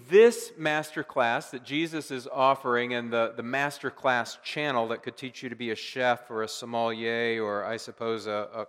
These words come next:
a, a carpenter. Because this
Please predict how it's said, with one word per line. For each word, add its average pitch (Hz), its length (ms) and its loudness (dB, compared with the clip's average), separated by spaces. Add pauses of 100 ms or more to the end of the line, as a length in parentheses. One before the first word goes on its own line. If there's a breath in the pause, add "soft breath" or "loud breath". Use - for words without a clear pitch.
a, 117 60 -12
a - 20 -10
carpenter. 107 720 -6 (1080 soft breath)
Because 220 520 6 (1500)
this 254 540 2